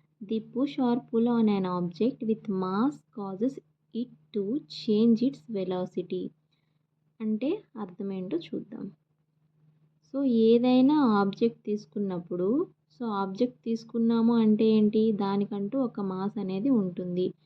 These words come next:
Already మాస్ టాపిక్ గురించి డిస్కస్ చేసుకున్నాం కదా. So, అదనమాట.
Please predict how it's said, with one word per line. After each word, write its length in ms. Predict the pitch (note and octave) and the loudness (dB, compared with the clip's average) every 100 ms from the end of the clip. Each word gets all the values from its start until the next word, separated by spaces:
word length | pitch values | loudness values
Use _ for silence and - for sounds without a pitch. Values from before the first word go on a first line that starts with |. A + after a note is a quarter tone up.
| _ _ - | _ _ -8
Already 380 | G3+ G3+ G#3 A3 | -4 -2 0 2
మాస్ 320 | G#3 G#3 - | 2 0 -4
టాపిక్ 360 | A3 G#3+ G#3 G3 | -8 -8 -8 -6
గురించి 260 | G#3 G#3 | -6 -4
డిస్కస్ 380 | G3 G3+ - G#3+ | -4 -4 -6 -8
చేసుకున్నాం 560 | - G3 - F#3+ F#3 F#3 | -4 -4 -6 -12 -12 -12
కదా. 260 | F#3 F#3 C#4+ G#4 _ _ _ _ _ | -8 -6 -6 -6 _ _ _ _ _
So, 160 | _ C4 F#4 - - | _ -8 -8 -10 -10
అదనమాట. 600 | G3+ F#3 F3+ F3 E3+ | -8 -6 -6 -4 -6